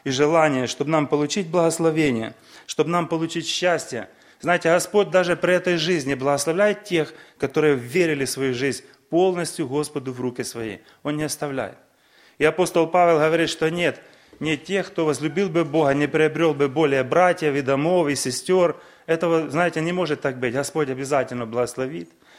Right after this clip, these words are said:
Господь наделит, Господь благословит вашу личную жизнь. И, братья и сестры, давайте мы будем стремиться к этому. Римлянам также двенадцатая глава, я два стиха хочу прочитать. Здесь также интересные слова записаны.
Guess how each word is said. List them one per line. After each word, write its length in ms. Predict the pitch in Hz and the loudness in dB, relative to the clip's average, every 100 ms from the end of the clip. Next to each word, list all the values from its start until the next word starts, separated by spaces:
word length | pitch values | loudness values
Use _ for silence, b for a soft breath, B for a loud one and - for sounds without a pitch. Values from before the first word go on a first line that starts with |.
| b | b
Господь 320 | 123 131 165 143 | -2 0 0 2
наделит, 600 | 139 123 135 175 170 - B B | 0 0 2 4 2 -2 B B
Господь 300 | 139 135 170 | -4 0 0
благословит 600 | 131 156 151 170 165 160 | 2 2 2 2 2 2
вашу 300 | 147 156 - | 2 2 0
личную 480 | 139 185 185 170 170 | 0 0 0 2 2
жизнь. 520 | 143 147 123 113 95 - B B B B - | 2 2 2 0 -4 -10 B B B B -2
И, 480 | 143 147 120 - _ _ _ _ _ _ _ _ - | 2 2 0 -8 _ _ _ _ _ _ _ _ -20
братья 300 | 127 156 160 | 0 0 0
и 40 | 156 | 0
сестры, 340 | 180 156 151 | 0 2 2
давайте 420 | 147 190 196 175 | 4 4 4 2
мы 120 | 165 | 0
будем 200 | 151 165 | 2 2
стремиться 560 | 147 - 170 170 143 135 | 2 2 2 2 2 -2
к 100 | 131 | 2
этому. 380 | 127 107 98 - - B B B B B | 0 0 -6 -10 -16 B B B B B
Римлянам 480 | 156 202 175 165 | 2 4 6 4
также 280 | 160 165 147 | 4 2 2
двенадцатая 520 | 143 160 160 143 156 | 2 2 2 2 2
глава, 260 | 147 180 202 | 4 4 4
я 80 | 139 | 4
два 160 | 143 | 2
стиха 360 | 147 - 160 151 | 0 -2 0 0
хочу 240 | 120 - | 0 -4
прочитать. 560 | 123 123 - 131 127 98 - - b b - | -2 -2 -2 0 0 0 -6 -20 b b -4
Здесь 160 | 147 | -4
также 300 | 151 185 151 | 2 2 2
интересные 540 | 160 147 165 156 156 139 | 0 2 2 2 2 0
слова 340 | 156 165 185 | 2 4 4
записаны. 640 | 147 139 139 120 113 104 | 2 0 -2 -2 -2 -4